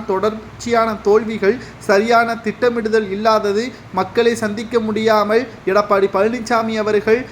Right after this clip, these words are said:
ஒளிந்து கொண்டிருக்கிறார் என்று தி மு கவின் அமைச்சராக இருக்கக்கூடிய செந்தில் பாலாஜி அவர்களை விமர்சனம் செய்யக்கூடும் அளவிற்குத்தான் அ தி மு கவின் தற்பொழுது நிலைமை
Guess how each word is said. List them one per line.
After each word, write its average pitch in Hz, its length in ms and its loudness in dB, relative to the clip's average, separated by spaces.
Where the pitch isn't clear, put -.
ஒளிந்து 247 340 2
கொண்டிருக்கிறார் 220 760 0
என்று 202 240 0
தி 226 180 -4
மு 233 120 0
கவின் 214 400 2
அமைச்சராக 220 520 0
இருக்கக்கூடிய 208 580 0
செந்தில் 214 360 -6
பாலாஜி 214 400 4
அவர்களை 202 380 0
விமர்சனம் 233 560 -2
செய்யக்கூடும் 214 800 0
அளவிற்குத்தான் 208 680 0
அ - 40 4
தி 233 160 -6
மு 214 140 -4
கவின் 202 380 0
தற்பொழுது 214 580 4
நிலைமை 220 380 -2